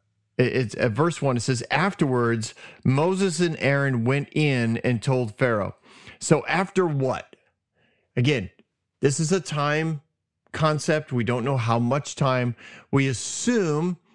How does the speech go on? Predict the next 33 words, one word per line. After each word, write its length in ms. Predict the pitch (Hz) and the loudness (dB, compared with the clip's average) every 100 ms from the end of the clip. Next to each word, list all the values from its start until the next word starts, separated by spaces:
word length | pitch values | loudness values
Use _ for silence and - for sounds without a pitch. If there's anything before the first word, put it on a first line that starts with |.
| - | -6
generally, 960 | 131 127 160 175 147 127 127 131 147 139 | -2 2 2 2 0 2 0 0 -2 -2
it's 220 | 135 123 | -2 0
assumed, 840 | 123 110 - 185 156 120 120 135 127 _ - | -2 -2 0 0 2 0 0 -2 -4 _ -6
which 220 | - 113 | -2 0
I 80 | 123 | 2
know 160 | 120 131 | 2 0
is 120 | 165 | 0
dangerous, 460 | 143 113 104 143 - _ _ _ _ _ _ _ _ | -2 0 -2 -4 -8 _ _ _ _ _ _ _ _
but 140 | - 143 | 0 2
it's 160 | 156 | 2
assumed 500 | 165 147 - 196 160 | -2 -2 0 0 2
that 160 | 147 123 | 0 -2
this 200 | 160 143 | -4 0
is 120 | 147 | -2
done 260 | 127 143 131 | 2 0 2
the 60 | |
next 280 | 123 123 110 | 0 0 -2
day. 180 | - 120 | 0 0
The 100 | 104 | 2
next 300 | 131 185 - | 0 0 0
day, 260 | 175 139 - | -2 0 0
after 360 | 143 135 147 | -2 0 -2
a 40 | 139 | 0
night 380 | 143 160 151 - | 0 0 -2 -2
of, 400 | 123 113 104 95 _ _ _ _ _ _ _ _ _ _ _ - | -2 0 -2 -6 _ _ _ _ _ _ _ _ _ _ _ 0
I 180 | 123 190 | 2 2
think, 320 | 190 131 107 | 0 -2 0
would, 260 | 123 120 - | -2 -2 -2
uh, 140 | 117 | -2
what 420 | 107 101 135 135 | -2 -2 0 0
would 200 | 143 147 | -2 -2
have 80 | 131 | 0
been, 260 | 127 117 | 0 -2